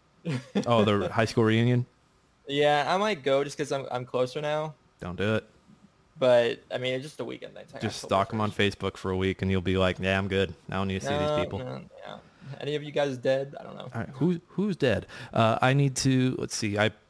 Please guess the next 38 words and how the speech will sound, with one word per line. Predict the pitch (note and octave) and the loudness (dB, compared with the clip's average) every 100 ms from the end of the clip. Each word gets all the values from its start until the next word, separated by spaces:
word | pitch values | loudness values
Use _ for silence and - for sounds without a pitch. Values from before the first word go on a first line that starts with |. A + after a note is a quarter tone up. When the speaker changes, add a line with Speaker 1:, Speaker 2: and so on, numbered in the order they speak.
| _ | _
Speaker 1:
played, | - C3 C3+ C3+ A#2 - A#2 | -2 2 4 2 -2 -6 0
uh, | |
I've | G#2+ G#2+ G#2 - | 4 4 2 0
played | A#2+ A2+ | 0 2
a | |
little | A2 G#2+ | 2 2
more | G#2+ G#2 | 2 2
Meet | G#2+ G2 | 2 0
Me | G2+ | 0
at | |
Noon. | G2 G#2 G#2 G2+ A2+ | 2 2 2 0 -4
I'm | G2 G2 | -6 -4
reviewing | G2 G#2 G2+ G2+ | 0 2 2 4
that. | G2 G2+ G2+ - - - - | 4 4 2 -4 -20 -18 -8
It's | - | -2
a | E3+ | -2
tough | - G#3 - | 2 0 2
puzzle | G#3 G#3+ D#3 | 2 2 2
game. | G#2 F#2 | 2 2
Like, | F#2+ G2 | 2 2
I'm | A2+ A#2+ | 2 4
on | B2+ B2 | 4 2
the | |
fourth | A2+ C#3+ C3+ B2 | 2 2 2 2
world, | C3 C3 A2 G2+ | 2 4 4 2
and, | G2 F#2 - - | 0 -2 -8 -2
like, | G#2 G#2 - | 0 0 0
the | B2+ | 0
rules | G#2+ B2 C3+ C#3+ B2 | 4 4 6 4 4
of | A#2+ | 2
the | |
fourth | A2 C3+ B2 | 2 2 2
world | A2+ A2+ G2+ G#2 | 4 2 2 2
really | A2 G#2+ | 4 4
aren't | G2+ - | 2 -2
clear | - G#2 | 0 2
to | F#2+ | 2
me. | F2+ | 0